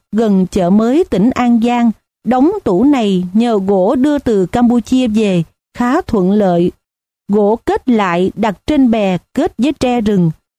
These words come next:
thả trôi theo dòng nước, không tốn kém,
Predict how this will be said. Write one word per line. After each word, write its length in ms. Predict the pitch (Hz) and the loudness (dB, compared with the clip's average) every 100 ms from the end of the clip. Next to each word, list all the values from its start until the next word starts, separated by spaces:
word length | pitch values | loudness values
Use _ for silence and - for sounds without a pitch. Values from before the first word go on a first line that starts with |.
| _ - | _ -6
thả 240 | 214 202 | -2 -2
trôi 340 | 277 311 302 | -2 -2 0
theo 160 | 285 294 | 0 0
dòng 340 | 226 226 185 | 0 0 2
nước, 260 | 214 320 427 _ _ _ _ | 2 2 -2 _ _ _ _
không 320 | - 370 233 | -4 0 0
tốn 260 | 214 233 277 - | 0 0 0 0
kém, 280 | 240 240 | -2 0